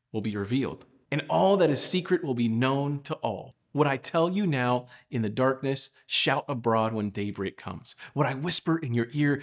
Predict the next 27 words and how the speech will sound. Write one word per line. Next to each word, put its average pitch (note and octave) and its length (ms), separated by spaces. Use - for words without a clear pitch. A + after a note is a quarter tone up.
shout - 400
from G3+ 140
the F3 80
rooftops D#3 560
for - 160
all D#3 260
to - 100
hear." F#2 400
"Don't F#3+ 260
be G#3+ 120
afraid F3 420
of C#3 100
those D3 220
who D#3 100
want D3 220
to C3 60
kill D#3 400
your C3+ 120
body. B2+ 460
They E3+ 240
cannot D#3+ 440
touch - 340
your B2 80
soul. B2 520
Fear F#3+ 380
only D3 300
him A#2+ 420